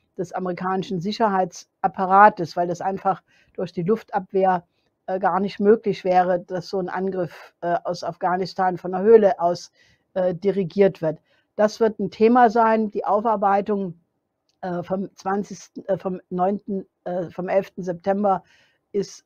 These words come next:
absolut, äh, dringend notwendig. Und, äh, na ja, und was eben die Konsequenz davon war, das, das wissen wir. Patriots Act, totale Überwachung nicht nur der amerikanischen Bevölkerung, sondern der N S A hat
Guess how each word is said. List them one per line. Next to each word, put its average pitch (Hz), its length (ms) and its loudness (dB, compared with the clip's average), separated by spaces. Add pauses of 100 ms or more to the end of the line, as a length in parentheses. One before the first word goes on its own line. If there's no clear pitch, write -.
(140)
absolut, 214 840 -2
äh, 185 160 2
dringend 196 500 0
notwendig. 202 720 0 (480)
Und, 196 460 -4
äh, 190 260 4 (180)
na 208 180 0
ja, 202 140 6
und 180 140 0
was 190 200 0
eben 196 240 -2
die 175 100 -8
Konsequenz 190 640 0
davon 214 360 0
war, 190 240 4
das, 196 240 -8
das 185 240 -8
wissen 208 360 -2
wir. 233 280 6 (340)
Patriots 226 640 2
Act, - 500 -4
totale 202 520 -2
Überwachung 202 640 0
nicht 190 200 -8
nur 196 160 -4
der 180 140 -2
amerikanischen 196 640 -8
Bevölkerung, 196 600 -6 (360)
sondern 190 420 -4
der 190 160 -4
N 190 140 -4
S 180 220 -6
A 196 220 0
hat 185 300 -4